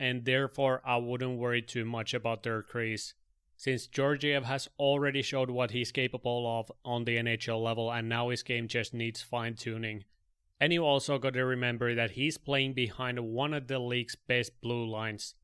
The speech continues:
which has done wonders to their previous netminders, so you should calculate those odds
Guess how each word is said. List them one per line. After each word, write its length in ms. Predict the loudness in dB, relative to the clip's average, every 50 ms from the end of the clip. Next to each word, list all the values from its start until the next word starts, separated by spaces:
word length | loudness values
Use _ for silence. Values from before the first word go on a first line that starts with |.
| _ _ -6
which 220 | -2 -2 -2 0
has 140 | -2 -2 0
done 240 | 2 2 2 2 2
wonders 480 | 0 0 0 0 2 2 0 0 0 -2
to 100 | -2 -2
their 160 | -2 -2 -2
previous 460 | -4 -2 -2 -2 0 0 0 -2 -2
netminders, 600 | -2 -4 -4 -4 -4 -4 -4 -4 -2 -4 -4 -4
so 360 | -4 -4 -2 -2 -2 -4 -6 -10 _ _ _ _ _ _ _ -4
you 140 | -2 0 0
should 240 | 0 -4 -6 -4 0
calculate 560 | 0 2 2 0 -2 -2 -2 -2 -2 -2 -2
those 280 | -2 -2 -2 -4 -6
odds 440 | -4 -4 -2 -4 -4 -6 -10 -12 -14